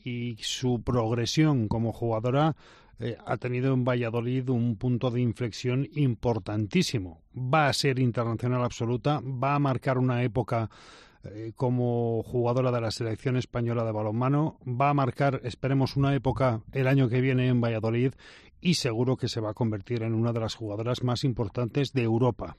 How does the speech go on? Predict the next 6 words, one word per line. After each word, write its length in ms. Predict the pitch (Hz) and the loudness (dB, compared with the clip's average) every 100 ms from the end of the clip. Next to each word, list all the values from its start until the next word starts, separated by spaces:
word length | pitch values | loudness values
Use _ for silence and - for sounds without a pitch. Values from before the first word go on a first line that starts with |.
| - | -4
porque, 420 | 127 - 139 127 - - - - | -2 0 0 0 -6 -20 -20 -14
eh, 120 | 120 - | -12 -10
desgraciadamente, 1400 | 135 156 147 139 143 131 160 156 151 156 135 151 160 - - - | 2 4 6 6 4 6 4 6 6 6 6 4 4 2 -6 -10
la 300 | 127 117 117 | -4 -2 -2
estructura 880 | 120 - 139 127 - 165 156 101 82 87 | -4 -2 2 2 2 4 4 2 -6 -14
de 1120 | 107 110 117 117 113 110 110 107 107 104 101 | -12 -10 -6 -4 -2 -4 -4 -4 -6 -8 -12